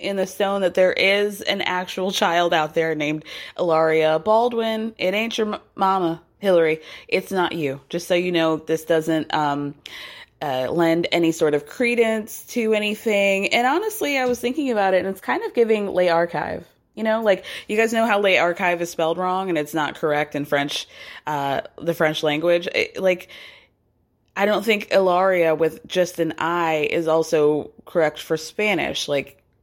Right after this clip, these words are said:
the H is necessary. So, whatever. I mean, do I wanna say that I'm laughing at a newborn baby? No. Can I say that it happened? Um, I, I can neither confirm nor deny,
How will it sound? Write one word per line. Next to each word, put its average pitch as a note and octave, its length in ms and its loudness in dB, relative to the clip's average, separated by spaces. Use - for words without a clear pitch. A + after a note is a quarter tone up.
the E3 100 -2
H D#3+ 280 2
is C#3 380 -4
necessary. D#3+ 680 0
So, G3+ 280 4
whatever. A3 500 4
I - 80 2
mean, G3 380 -2
do A3+ 140 6
I A#3 100 6
wanna A#3 220 2
say G#3+ 180 0
that G#3 160 2
I'm G3 120 2
laughing F#3+ 380 0
at F#3 100 -2
a F#3 60 0
newborn F#3 400 -2
baby? F#3 340 -4
No. A3 440 -2
Can F3 140 2
I E3 80 2
say E3 220 4
that E3 120 4
it D#3 120 2
happened? A3 640 -4
Um, A3+ 560 -2
I, F#3 220 2
I F#3 120 0
can G#3+ 140 -2
neither F#3 300 0
confirm E3+ 440 -2
nor D3+ 140 0
deny, D#3+ 380 -4